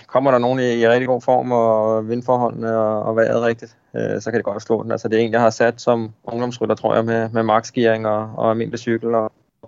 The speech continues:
på, øh, åben vej med trafik, ikke? Når de kører nu, så, så, så er det, så er det uden trafik.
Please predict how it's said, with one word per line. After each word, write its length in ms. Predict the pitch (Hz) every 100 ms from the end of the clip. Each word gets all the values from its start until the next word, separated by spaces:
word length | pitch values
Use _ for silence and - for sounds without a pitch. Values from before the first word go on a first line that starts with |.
| -
på, 280 | 113 110 110
øh, 60 | 107 _ _ _
åben 300 | - 113 127 120
vej 80 |
med 220 | 120 120 120 - -
trafik, 340 | 120 - 123
ikke? 160 | 135 -
Når 80 | 123
de 100 | 120
kører 200 | 117 131 123
nu, 100 | 123
så, 440 | 127 120 117 113 110 - -
så, 140 | - -
så 120 | -
er 40 |
det, 120 | 117 117
så 80 |
er 40 | 120
det 80 | 117
uden 160 | 120
trafik. 300 | 120 - 120